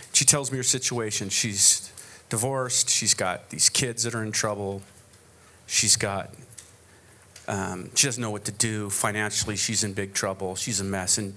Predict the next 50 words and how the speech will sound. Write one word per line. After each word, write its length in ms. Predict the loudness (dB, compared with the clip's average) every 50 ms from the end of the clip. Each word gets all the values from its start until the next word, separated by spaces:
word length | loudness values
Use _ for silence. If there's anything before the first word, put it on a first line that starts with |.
| -8 -6
and 160 | -6 -6 -6 -4
she 180 | -2 -2 0 0
goes, 240 | -2 -2 0 0
"You 60 | -2 0
know, 120 | -2 -2
I, 140 | -2 -2 0
I 180 | 0 0 0 0
understand 440 | 0 0 0 0 0 0 -2 -2 -2
how 140 | -2 -2
I 80 | -4 -2
got 280 | -2 -2 -2 -2 -2 -4
here. 300 | -4 -4 -2 -2 -4 -4 -2
I 140 | -4 -4 -4
disobeyed 500 | -2 2 4 4 4 4 -2 -6 -6 -6
the 80 | -6
Lord, 300 | -4 -4 -4 -4 -4 -6 -4
and 100 | -4 -4
I 60 | -4
need 120 | -4 -6
to 60 | -6
go 120 | -6 -6 -4
back 200 | -2 -4 -4 -4
to 80 | -8 -10
my 80 | -10
husband." 420 | -8 -8 -6 -4 -6 -6 -6 -14 -20 -20 -20 -20 -20 -20 -20 -20 -20 -20 -20 -20 -20 -20 -20 -20 -20 -20 -18 -18 -18 -20 -12 -4 -2
Now, 80 | -2
my 100 | 0 0
first 320 | 2 2 2 2 2 2 2
thought 180 | 2 0 0
was, 200 | -2 2 2 2
"Praise 360 | 2 2 0 0 0 0 0 -2
the 80 | -2
Lord," 560 | -2 -2 -4 -4 -2 -2 -2 -4 -4 -8 -12 -18 -20 -20 -20 -20 -20 -20 -20 -20 -20 -20 -20 -20 -20 -20 -20 -20 -20 -20 -20 -20 -20 -16 -14
because 240 | -8 -4 -2 -2 -2
I 60 | 0
kind 180 | 0 -2 -2 -2
of 60 | 0
assumed 340 | 2 4 4 4 2 -2 -4
it 80 | -4
was 140 | 0 0 0
because 340 | 0 0 -2 -2 -2 -2 0
of 240 | -2 -2 -4 -6 -4
her 160 | -4 -4 -2
decision 600 | 2 2 4 4 4 2 -2 -2 -4 -4 -8 -10 -12 -6 -4
that 220 | -2 -2 -2 -4 -8 -14 -8
she 180 | -4 -2 -2 0
had 120 | 0 -2
left 180 | -2 -4 -2 -2
her 80 | -2
husband. 380 | -2 -2 -2 -4 -6 -8 -10